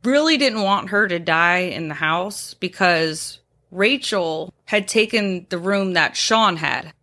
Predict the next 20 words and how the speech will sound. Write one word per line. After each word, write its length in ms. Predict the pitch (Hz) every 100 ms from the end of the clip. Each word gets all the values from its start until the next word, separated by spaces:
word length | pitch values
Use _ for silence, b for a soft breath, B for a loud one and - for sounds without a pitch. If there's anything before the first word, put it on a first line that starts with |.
| -
After 340 | 175 170 175
he 160 | 160 185
passed 400 | 185 196 202 -
away, 280 | 214 220 226
she 180 | - 202
moved 300 | 202 190 175
into 300 | 190 180 156
that 300 | 165 165 -
one, 300 | 220 220 226
and 280 | - 190 185
she 200 | - 202
said 420 | 190 196 185 175
that 180 | 170 156
it 120 | 175
just 300 | 185 190 -
felt 360 | - 190 185 -
really 380 | 170 190 202 196
unsettling 760 | 170 165 - 156 156 147 131
in 160 | 139 135
there. 340 | 135 - 160